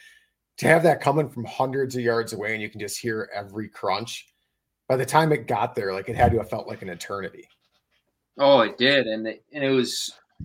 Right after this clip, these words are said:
Speaker 2: super overcast too. So it was super dark in the morning, and I,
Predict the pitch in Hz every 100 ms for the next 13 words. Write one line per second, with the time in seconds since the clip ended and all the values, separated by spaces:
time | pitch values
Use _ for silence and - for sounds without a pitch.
0 | - - - 196 - 147 127 139 135 101
1 | 113 101 92 98 127 113 - 104 101 98
2 | 92 - 135 113 101 104 127 - 131 131
3 | 143 147 156 156 _ _ _ _ _ _
4 | 107 104 95 87 113